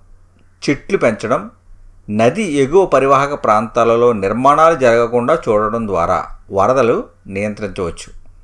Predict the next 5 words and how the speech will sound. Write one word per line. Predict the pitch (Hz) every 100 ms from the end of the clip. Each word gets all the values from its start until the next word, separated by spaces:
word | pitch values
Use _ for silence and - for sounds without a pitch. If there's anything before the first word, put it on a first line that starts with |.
| - - - _ _ _ _ _ _ _ - - - - _ _ _ _ _ _ _ _ -
కరువు | 135 175 202
అనగా | 127 104 101 78 - - _ _ - - - - -
దీర్ఘకాలంలో | 95 113 165 185 190 135 117 110 120
ఒక | 170 - 135 -
ప్రాంతంలో | - 135 127 117 104 104 113 87